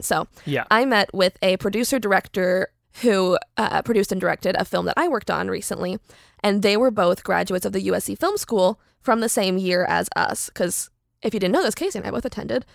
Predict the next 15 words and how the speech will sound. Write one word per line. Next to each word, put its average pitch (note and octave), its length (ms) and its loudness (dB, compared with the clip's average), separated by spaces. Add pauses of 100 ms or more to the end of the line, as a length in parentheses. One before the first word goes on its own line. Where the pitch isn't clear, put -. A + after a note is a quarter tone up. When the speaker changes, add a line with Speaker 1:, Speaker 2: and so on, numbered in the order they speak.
(280)
Speaker 1:
the, A#3+ 360 -4
uh, B3+ 400 -4
the B3+ 200 0
University C#4+ 400 -2
of C4+ 40 -8
Southern C#4+ 180 -2
California, C#4+ 440 -4 (480)
um, G#3+ 320 -4 (200)
or A3 360 -2
University A3 520 -4
of G#3+ 260 -8 (220)
Scandals - 600 -8 (200)
Speaker 2:
Yeah. D#3 140 -2
Speaker 1:
also. - 280 -12 (220)
Speaker 2:
Uh, C3+ 260 -4